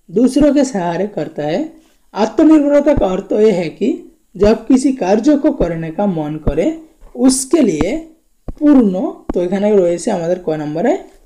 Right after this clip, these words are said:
উনিশ নম্বরে যেটি রয়েছে তৎপরতা। তো এক্ষেত্রে কিন্তু যে অপশনগুলো রয়েছে তৎপরতা কিন্তু এখানে সঠিক হয়ে যাবে। "उसके लिए পূর্ণ তৎপরতা আর লগন কা পরিচয় দে, স্বয়ং আপনি সাহারে উসে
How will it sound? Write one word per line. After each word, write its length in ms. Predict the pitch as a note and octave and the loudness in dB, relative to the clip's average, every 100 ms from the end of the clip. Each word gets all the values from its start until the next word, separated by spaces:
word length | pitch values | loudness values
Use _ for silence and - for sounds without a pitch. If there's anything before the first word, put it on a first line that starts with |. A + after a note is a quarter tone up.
| _ _ | _ _
উনিশ 400 | C4+ A3+ B3+ C4 | 0 4 4 4
নম্বরে 440 | A3 F#3+ G3 A#3+ G4 - _ _ _ _ | 0 2 2 2 0 -8 _ _ _ _
যেটি 240 | F3+ G3+ C4 | 0 4 4
রয়েছে 580 | C4+ F3+ E3 D#3+ B3+ G4 - _ _ _ _ | 4 2 0 0 -2 -2 -12 _ _ _ _
তৎপরতা। 760 | A3+ A3+ - - D#3 C3+ - D#3 | -2 -2 -2 -4 -2 -4 -8 -8
তো 80 | E3 | -4
এক্ষেত্রে 300 | F3+ A3 B3+ | -2 0 0
কিন্তু 440 | A#3 A3 D#4+ G#4 - _ _ _ | 0 0 -2 -4 -8 _ _ _
যে 60 | F3 | -8
অপশনগুলো 600 | F3+ C4 C4 C4+ A3 F3 | 0 4 6 6 4 2
রয়েছে 320 | E3+ - F#4 - | 0 -2 -4 -2
তৎপরতা 540 | G#3 F#3 - C4 B3 A3+ | -2 -2 -2 0 2 0
কিন্তু 220 | F3+ E3 | -2 -6
এখানে 320 | D3+ E3+ F4+ - _ _ _ | -6 -6 -6 -10 _ _ _
সঠিক 440 | - E3+ D#3 C#4 | -10 -6 -4 0
হয়ে 160 | B3 F3 | 0 0
যাবে। 240 | C#3 B2+ - _ _ _ - | -6 -10 -14 _ _ _ -4
"उसके 360 | C4 C4 D#4+ | -2 0 2
लिए 200 | C#4+ D4+ E4 - | 4 2 -2 2
পূর্ণ 320 | B3+ C4 D#4+ | 6 6 6
তৎপরতা 640 | D#4 G#3 - E3+ E3 C4+ E4 - _ _ - | 2 0 -4 -6 -6 -4 -4 -6 _ _ -4
আর 80 | F#3+ | 0
লগন 440 | F3+ F3+ A#3 B3 | 0 2 2 4
কা 120 | C#4 | 2
পরিচয় 480 | C4 E3+ D#3+ E3 D3+ | 0 -2 -2 -4 -6
দে, 260 | D3+ G#3+ E4 - _ _ - - _ | -4 -4 -4 -12 _ _ -18 -18 _
স্বয়ং 500 | - - A3+ F4+ E4+ | -12 0 2 2 0
আপনি 300 | C#4 - C4 | -2 0 0
সাহারে 540 | B3+ F3 D#3+ D#3+ B3 E4 - - | 0 -6 -8 -4 -4 -4 -12 -12
উসে 340 | F#3 - D4 | -8 -4 -6